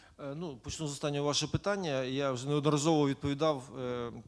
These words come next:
констатацію факту, що на сьогоднішній день жодних законодавчих ініціатив, спрямованих на зниження призовного віку нижче двадцяти п'яти років, в, в парламенті не зареєстровано.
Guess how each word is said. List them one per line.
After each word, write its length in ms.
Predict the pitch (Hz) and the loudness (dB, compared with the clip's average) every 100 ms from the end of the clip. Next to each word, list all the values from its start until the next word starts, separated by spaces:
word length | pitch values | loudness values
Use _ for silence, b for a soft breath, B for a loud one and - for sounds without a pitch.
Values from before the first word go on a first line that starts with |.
| - 117 110 - _ _ _ _ _ _ | -18 -16 -18 -18 _ _ _ _ _ _
констатацію 720 | - 160 180 165 196 - 180 | -2 0 0 2 0 2 0
факту, 500 | - 143 - - 120 | 4 2 2 -8 -12
що 160 | - 143 | -8 -8
на 100 | 139 | -6
сьогоднішній 360 | 165 156 - | -6 -4 -6
день 260 | 156 202 202 - | -2 -2 -2 -8
жодних 640 | 131 120 175 131 120 117 135 | -2 2 2 0 -4 -8 -10
законодавчих 800 | 117 143 156 160 170 147 151 156 | -8 -6 -4 -2 -4 -4 -6 -4
ініціатив, 560 | 147 156 139 123 110 - B B | -4 -4 -6 -8 -8 -10 B B
спрямованих 760 | - - 156 165 175 147 131 - | -12 0 2 2 0 0 -2 -4
на 280 | 151 143 113 | -2 0 -2
зниження 600 | 123 120 175 139 139 120 | -6 0 0 0 -2 -4
призовного 640 | - 143 135 151 160 143 | -6 -6 -4 -4 -4 -4
віку 420 | 139 156 151 120 - | -4 -6 -6 -8 -8
нижче 340 | 127 151 - | -6 -6 -6
двадцяти 500 | 123 139 - - 131 - | -8 -8 -8 -8 -8 -10
п'яти 220 | 123 - | -16 -8
років, 320 | 139 190 196 175 | -6 -6 -8 -10
в, 120 | 127 | -10
в 180 | 113 120 | -14 -8
парламенті 500 | 131 135 165 156 - | -6 -4 -4 -4 -6
не 160 | 127 147 | -4 -4
зареєстровано. 680 | 131 135 120 117 107 104 | -4 -6 -8 -10 -12 -12